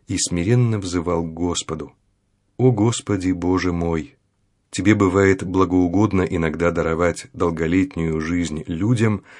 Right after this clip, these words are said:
по-видимому, бесполезным и погруженным в бездну беззаконий.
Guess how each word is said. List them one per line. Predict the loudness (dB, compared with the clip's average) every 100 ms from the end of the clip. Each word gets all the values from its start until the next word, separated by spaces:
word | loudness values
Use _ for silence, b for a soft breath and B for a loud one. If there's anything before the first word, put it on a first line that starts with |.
| B B
по-видимому, | 2 4 4 4 4 2
бесполезным | 0 -2 -2 -2 0 2 0 0 0 -2 -2
и | -4 -4
погруженным | -4 -4 -2 -2 0 0 -2
в | -4 -6
бездну | 0 2 2 0 -4
беззаконий. | -4 -2 -4 -2 -2 -2 -2 -6 -12